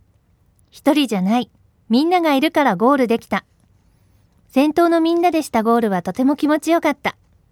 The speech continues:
こういう機会があったからできた協力だけど、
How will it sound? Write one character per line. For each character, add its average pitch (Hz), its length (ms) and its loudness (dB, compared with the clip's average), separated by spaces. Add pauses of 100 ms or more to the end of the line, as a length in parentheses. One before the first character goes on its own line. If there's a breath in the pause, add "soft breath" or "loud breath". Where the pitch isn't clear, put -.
(720)
こ 247 140 2
う 285 60 2
い 294 100 2
う 294 60 -2
機 - 120 -20
会 285 200 0
が 240 140 0
あ 240 40 2
っ 254 100 -4
た 269 120 -4
か 240 100 -4
ら 214 120 -2
で 220 100 -2
き - 80 -18
た 190 160 -8
協 214 180 0
力 240 200 0
だ 240 120 0
け 220 100 -4
ど、 190 160 -2